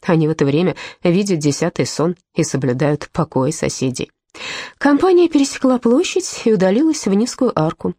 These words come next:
в дальнем её краю. И там внутри ещё похохатывало гулкое эхо ответной женской шутки. Потом все звуки поглотил и зачавкал туман. В эти минуты,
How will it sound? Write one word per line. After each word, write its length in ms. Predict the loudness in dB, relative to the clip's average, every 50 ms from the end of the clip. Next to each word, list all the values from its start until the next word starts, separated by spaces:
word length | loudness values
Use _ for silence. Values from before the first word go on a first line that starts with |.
| _ -4
в 120 | -2 0 2
дальнем 320 | 2 2 2 2 2 2
её 140 | 0 0 0
краю. 400 | -2 -2 0 0 0 0 -2 -4 _ _ _ _ -6 -2
И 120 | -2 0
там 220 | 0 2 0 2
внутри 400 | 2 2 2 2 2 2 2 2
ещё 240 | 2 0 0 -2 -2
похохатывало 800 | -2 0 -2 0 0 0 -2 0 -2 -4 -2 -2 -2 0 0 0 0
гулкое 440 | 0 0 -2 -2 0 0 -2 -2 0
эхо 320 | 0 -2 -2 0 -2 -2 -4 -4 -10 -12 -10 -4 -2
ответной 520 | -2 0 2 2 0 2 2 0 0 0
женской 420 | 0 0 0 0 -2 -2 -2 -2
шутки. 400 | -2 0 -2 -4 -2 -2 -4 -4 -4 -6 -16 -10 _
Потом 240 | -2 0 2 2 0
все 160 | 0 -2 -2
звуки 460 | -2 0 -2 -2 -2 -2 -2 -2 -2 -2 -4
поглотил 600 | -4 -2 0 0 0 0 -2 -4 -4 -4 -4 -4 _ _ _ -4
и 120 | -2 -2
зачавкал 640 | -2 -2 -4 -4 -4 -4 -4 -4 -4 -6 -8 -8 -8 _
туман. 340 | -4 -2 -2 -2 -4 -8 -12 -14 _ _ _ _ _ _ _ _ _ _ _ -4
В 120 | -2 0 0
эти 220 | 0 0 2 2
минуты, 520 | 2 4 4 4 4 4 2 2 0 -2